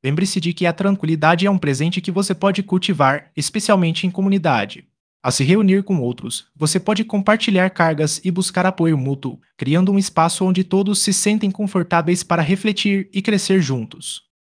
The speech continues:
Então, que tal começar a implementar essas práticas em sua vida e em seus encontros? Silêncio pode ser a chave para uma vida mais serena e cheia de significado.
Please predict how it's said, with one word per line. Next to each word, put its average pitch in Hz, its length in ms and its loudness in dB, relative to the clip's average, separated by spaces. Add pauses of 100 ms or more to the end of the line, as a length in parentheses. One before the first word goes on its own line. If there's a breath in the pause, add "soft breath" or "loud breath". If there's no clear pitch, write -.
Então, 185 540 2
que 202 100 0
tal 185 240 4
começar 185 440 4
a 175 40 4
implementar 170 520 4
essas 185 240 0
práticas 165 500 2
em 160 60 4
sua 156 180 2
vida 175 340 2
e 180 60 2
em 180 80 8
seus 156 260 0
encontros? 139 680 -2 (300)
Silêncio 147 460 4
pode 202 300 4
ser 185 200 4
a 190 60 6
chave 180 340 4
para 180 200 2
uma 190 120 4
vida 190 280 4
mais 175 200 4
serena 185 540 4
e 196 80 2
cheia 170 300 4
de 143 100 0
significado. 202 960 0